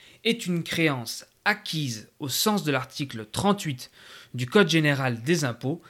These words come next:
et est donc imposable au titre de l'exercice de sa perception. Nous souhaitions également vous signaler un arrêt rendu le quatorze juin deux mille vingt-deux par lequel le Conseil d'État a transmis à la Cour de justice de l'Union européenne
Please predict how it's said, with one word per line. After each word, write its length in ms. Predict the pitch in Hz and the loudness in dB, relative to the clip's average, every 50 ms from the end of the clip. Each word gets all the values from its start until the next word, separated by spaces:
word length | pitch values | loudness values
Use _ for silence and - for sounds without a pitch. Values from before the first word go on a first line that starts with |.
| - - - - 156 - | -20 -20 -20 -20 -4 0
et 240 | - 220 233 247 185 | 2 2 2 4 2
est 40 | 156 | 0
donc 420 | 135 147 139 131 123 123 - - - - _ _ - | 2 0 -2 -2 -4 -6 -10 -14 -16 -20 _ _ 2
imposable 760 | 240 262 262 220 - 190 165 127 120 107 113 113 120 139 - _ - | 4 4 6 6 8 6 6 6 4 -2 -4 -6 -8 -10 -14 _ -4
au 100 | 160 143 | -4 -2
titre 400 | 127 - 180 180 180 - - 123 | 0 2 0 0 0 -2 -4 -4
de 80 | 113 | -2
l'exercice 920 | 113 123 165 214 175 175 156 165 151 - - - 202 202 196 - - - - _ _ - | 0 2 4 4 4 2 0 0 0 0 -2 -4 -2 -2 -4 -4 -6 -8 -12 _ _ -6
de 100 | 131 151 | -2 -2
sa 160 | 170 165 180 165 | 0 0 0 0
perception. 600 | - 175 160 - - - 147 127 - - - - - _ _ _ _ _ _ _ _ _ _ _ _ _ _ _ _ _ - | 2 0 0 0 -2 -4 -4 -4 -6 -8 -10 -12 -16 _ _ _ _ _ _ _ _ _ _ _ _ _ _ _ _ _ -2
Nous 100 | 175 202 | 0 0
souhaitions 460 | 196 - 247 247 247 - 302 269 - - | 2 2 0 0 2 0 0 0 2 2
également 460 | 220 208 180 214 214 214 220 247 233 | 2 4 6 6 6 6 4 4 2
vous 100 | 170 156 | 2 2
signaler 480 | 147 - - 247 233 208 170 156 196 214 | 2 4 6 8 8 8 8 8 8 6
un 140 | 180 156 | 6 6
arrêt 240 | 156 156 156 175 196 | 6 4 4 4 4
rendu 320 | 170 156 156 156 156 196 185 | 2 2 0 2 2 2 2
le 100 | 139 123 | 2 2
quatorze 540 | 123 - 220 226 226 233 208 170 147 147 | 0 0 0 2 2 2 2 2 2 0
juin 320 | 139 127 127 139 151 139 127 | 0 2 2 2 2 2 2
deux 100 | 123 135 | 4 4
mille 180 | 160 180 170 | 6 6 4
vingt-deux 500 | 147 131 135 127 120 117 127 156 208 - - - - - - - - _ _ - | 4 4 2 0 0 0 0 -2 -2 -4 -8 -16 -20 -20 -20 -20 -20 _ _ 2
par 180 | 196 185 190 202 | 4 6 6 6
lequel 400 | 233 254 240 - 190 190 220 208 | 6 4 4 4 4 4 6 6
le 100 | 175 151 | 6 4
Conseil 400 | - - 202 208 - 226 208 170 | 4 4 2 4 6 6 6 6
d'État 460 | 151 135 135 - 131 123 135 - - - | 6 4 4 2 0 0 0 -2 -4 -6
a 120 | 143 139 | -6 -6
transmis 520 | 131 - - 180 180 175 - 202 202 196 | -6 -2 0 0 0 2 2 2 2 4
à 60 | 160 131 | 4 2
la 120 | 120 117 | 2 0
Cour 280 | 120 - 254 254 220 170 | -2 0 0 0 2 4
de 80 | 160 | 4
justice 520 | 156 143 151 170 160 - - 185 180 165 135 | 4 4 4 2 0 0 0 0 0 0 0
de 80 | 135 120 | 0 0
l'Union 380 | 123 143 151 156 156 151 143 - _ _ _ _ - | 2 2 2 2 0 0 -2 -6 _ _ _ _ 2
européenne 760 | 220 208 190 185 165 - - 120 110 110 113 135 160 170 | 4 4 6 4 2 2 0 -4 -2 -2 -4 -4 -6 -8